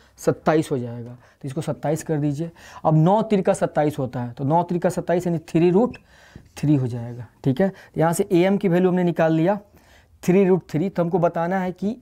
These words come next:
एबी की वैल्यू क्या होगी। एबी बराबर क्या होगा, टू into एएम होगा। तो यहाँ पे वैल्यू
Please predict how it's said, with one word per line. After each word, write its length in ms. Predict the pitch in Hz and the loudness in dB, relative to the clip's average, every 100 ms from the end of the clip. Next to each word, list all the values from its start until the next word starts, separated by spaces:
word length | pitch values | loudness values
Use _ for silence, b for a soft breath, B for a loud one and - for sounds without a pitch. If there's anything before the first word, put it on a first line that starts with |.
| _ - | _ 0
एबी 280 | 165 160 | 2 2
की 100 | 180 | 0
वैल्यू 220 | 151 151 139 | 0 0 0
क्या 160 | 139 | -4
होगी। 260 | 123 120 123 B B B | -4 -6 -8 B B B
एबी 220 | 156 156 196 | 0 2 2
बराबर 300 | 190 180 175 | 2 2 0
क्या 160 | 196 | 0
होगा, 180 | 190 147 | 0 -2
टू 360 | 135 - 175 208 | -4 -2 -2 0
into 300 | 165 160 170 - | -2 -2 -4 -2
एएम 240 | 147 147 147 | 0 0 0
होगा। 360 | 123 123 143 165 B B B | -2 -4 -6 -10 B B B
तो 60 | 147 | -2
यहाँ 120 | 160 | 0
पे 80 | 165 | 2
वैल्यू 280 | 156 170 | 2 2